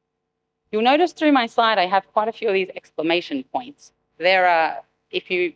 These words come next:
pay attention to nothing else that I say, <laughs> those excla-, exclamation points are opportunities for you to think about, in particular, how this might, um, how you might be able to take away some of this into your institution.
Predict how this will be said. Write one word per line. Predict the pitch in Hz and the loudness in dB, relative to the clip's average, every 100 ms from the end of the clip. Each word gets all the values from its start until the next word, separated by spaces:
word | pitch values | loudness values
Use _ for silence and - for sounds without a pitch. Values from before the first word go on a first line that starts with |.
| _ | _
pay | 233 240 | 0 0
attention | 233 165 170 | 0 -4 -6
to | 165 | -4
nothing | 175 285 143 131 | -4 -2 -4 -6
else | 151 - _ - | -8 -10 _ -4
that | |
I | 151 - | -2 -2
say, | - 240 349 330 - | 0 2 0 -2 -8
<laughs> | - | -2
those | 233 254 | 2 2
excla-, | 262 - 240 233 - | 0 0 0 0 0
exclamation | 247 - - _ _ - 214 220 220 202 | -2 -2 -20 _ _ -2 2 2 0 -2
points | - 196 175 180 | 0 0 0 0
are | 175 185 | 0 0
opportunities | 180 190 190 180 170 170 _ | -2 -4 -4 -2 -2 -4 _
for | 165 160 165 _ _ | 2 2 -2 _ _
you | 233 349 | 0 2
to | |
think | - 220 | 2 0
about, | 226 180 170 165 _ | 0 0 -2 -4 _
in | 196 175 | -8 -6
particular, | - - 202 185 147 135 - | -4 -2 0 0 0 0 -2
how | - 160 | -2 0
this | 156 - | 0 0
might, | 156 151 - | -2 -2 -4
um, | 160 147 143 147 _ _ _ | -2 -2 -4 -6 _ _ _
how | - - 185 | -10 -2 0
you | 185 175 | 0 -2
might | 160 | -2
be | 160 | -2
able | 147 | -2
to | |
take | - - | -6 -4
away | 147 | -4
some | 143 147 | -4 -4
of | 143 | -4
this | 143 - | -6 -6
into | - 151 147 | -10 -6 -2
your | 147 | -2
institution. | 147 147 - 156 294 | -4 -10 -10 -8 -8